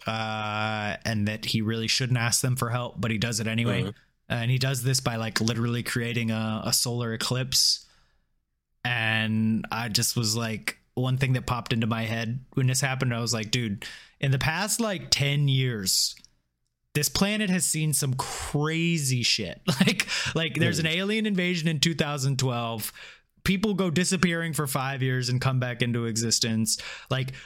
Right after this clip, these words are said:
Speaker 1: a
Speaker 2: Mm.
Speaker 1: literal god erupts out of the planet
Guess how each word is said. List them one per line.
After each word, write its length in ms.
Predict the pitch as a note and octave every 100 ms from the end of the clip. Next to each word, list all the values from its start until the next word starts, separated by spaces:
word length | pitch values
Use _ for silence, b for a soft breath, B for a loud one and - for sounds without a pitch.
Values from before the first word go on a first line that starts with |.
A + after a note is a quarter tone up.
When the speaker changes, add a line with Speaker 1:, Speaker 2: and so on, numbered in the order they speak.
| B
Speaker 1:
a 60 | D#3+
Speaker 2:
Mm. 60 | D#3+
Speaker 1:
literal 360 | F#3 A3 F#3+
god 580 | C#3 E3+ D#3 D#3+ D#3+ D#3 C#3
erupts 460 | D3 C#3+ D3 C#3 -
out 320 | C#3+ D#3+ F3+ -
of 240 | D3+ B2+
the 80 | D3
planet 680 | D3 D3+ D3 D3 C#3 B2+